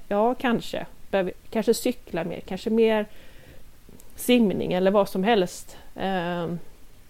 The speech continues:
och på det sättet så blir ju jag, jag blir ju förhoppningsvis klokare. Ehm, kan man i alla fall hoppas. <laughs> Så då kanske jag kan bli en ännu bättre skidåkare. Ehm, få, få bättre förhållningssätt till min prestation, min träning.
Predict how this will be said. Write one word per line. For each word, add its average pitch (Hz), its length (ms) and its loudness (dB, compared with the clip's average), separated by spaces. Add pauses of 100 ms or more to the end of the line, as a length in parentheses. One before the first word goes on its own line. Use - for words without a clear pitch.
(520)
och 185 140 -2
på 202 100 0
det 180 180 2
sättet 208 360 -4
så 208 100 -4
blir 175 280 2
ju - 20 -2
jag, 180 580 -2 (500)
jag 180 160 4
blir 262 200 6
ju 254 80 4
förhoppningsvis 185 520 0
klokare. 226 600 6 (920)
Ehm, 202 680 0 (160)
kan 240 140 6
man 269 100 10
i - 20 8
alla 285 160 8
fall 233 200 8
hoppas. 240 640 4 (400)
<laughs> - 420 -2
Så - 140 6
då 226 60 10
kanske 262 220 4
jag 269 60 4
kan 277 100 6
bli 254 100 10
en 240 60 8
ännu 226 220 2
bättre 339 280 8
skidåkare. - 600 2 (640)
Ehm, - 280 -8
få, 233 180 -4
få 247 80 -2
bättre 226 420 0
förhållningssätt 202 760 -2
till 202 240 0
min 190 140 0
prestation, 180 600 -4
min 180 120 -4
träning. 180 600 -6